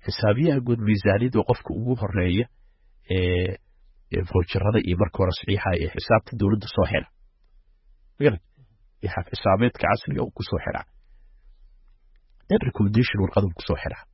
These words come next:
Yah, wasiirka maaliyaddu budgetkii iyo suu isticmaalay,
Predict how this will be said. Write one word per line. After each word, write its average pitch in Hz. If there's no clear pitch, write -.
Yah, 156
wasiirka 160
maaliyaddu 165
budgetkii 180
iyo 135
suu 196
isticmaalay, 156